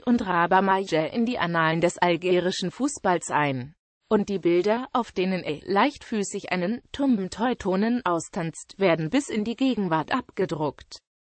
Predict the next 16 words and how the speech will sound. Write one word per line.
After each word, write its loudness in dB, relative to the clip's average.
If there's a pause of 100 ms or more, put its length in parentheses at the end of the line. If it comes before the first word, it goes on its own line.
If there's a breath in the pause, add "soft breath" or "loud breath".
(160)
Allerdings 6
wurde 4
er 0
zusammen 4
mit 0
den -2
Phoenix -2
anschließend -2
auch 0
zum -6
Opfer -2
des -2
deutsch-österreichischen 0
Nicht-Angriffspakts -2
von -2
Chichon. -4